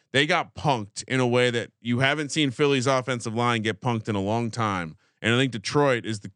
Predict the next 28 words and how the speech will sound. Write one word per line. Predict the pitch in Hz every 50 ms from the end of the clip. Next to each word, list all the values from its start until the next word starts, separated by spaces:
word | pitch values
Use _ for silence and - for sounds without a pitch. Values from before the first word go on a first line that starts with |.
| _ _
it, | - 104 101 - - _ _ _ _ _ _ _ _ _ _ _
they're | - 107 120 123 120
in | 123
a, | 127 120 117
another | 120 113 113 123 127 139 139 127
elite | 117 110 107 123 123 113
offensive | 113 117 117 107 - 117 107 104 104 95
line | 101 113 123 123 113 107 98 95
that | 101 107
I | 113 123
would | 123 120
expect | 113 - - - 123 113 104 -
to | 101 92
have | 104 110 110 110 107 98 85 - _ _ _ _ _
a | - 104
nice | 110 120 127 127 117 -
matchup | 113 117 120 123 127 120 - 110 98 -
here | - 101 98 98 95 92
and | 85 110 113 107
be | 101 113 117
able | 120 139 147 147 135 117
to | - - 117 104 101 90 78 - _
punch | - 123 120 110 104 -
back | - 110 101 98 95 -
against | - 92 98 95 - -
this | 98 92 -
defensive | - 95 92 90 98 92 87 - 90 87
line. | 92 90 90 85 80 -